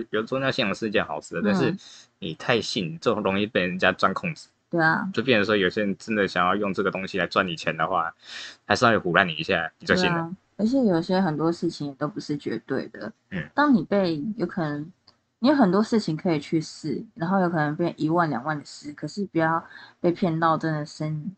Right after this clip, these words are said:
Speaker 2: 倾家荡产，什么都没有。
Speaker 1: 对啊，以前很常骗，骗什么，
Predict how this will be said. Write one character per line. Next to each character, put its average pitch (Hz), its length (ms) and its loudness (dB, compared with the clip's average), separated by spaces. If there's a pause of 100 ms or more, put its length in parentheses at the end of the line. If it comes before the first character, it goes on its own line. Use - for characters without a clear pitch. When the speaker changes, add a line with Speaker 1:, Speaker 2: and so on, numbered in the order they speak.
(100)
Speaker 2:
倾 160 300 -2
家 180 220 4
荡 160 240 -2
产， - 200 -16
什 - 160 -16
么 139 80 -16
都 143 160 -6
没 143 160 -6 (120)
有。 135 100 -20 (500)
Speaker 1:
对 123 220 -4
啊， 127 160 -6
以 120 160 -6
前 135 200 -2
很 120 100 -4
常 113 200 -4
骗， 131 160 -2
骗 123 220 -2
什 101 60 -10
么， 92 80 -2